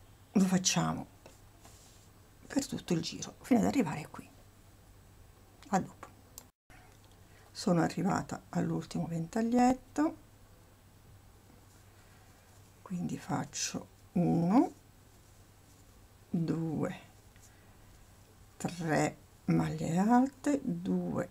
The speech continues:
catenelle e tre maglie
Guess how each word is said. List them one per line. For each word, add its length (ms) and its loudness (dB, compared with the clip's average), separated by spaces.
catenelle 960 -2
e 240 -2
tre 380 -4
maglie 840 0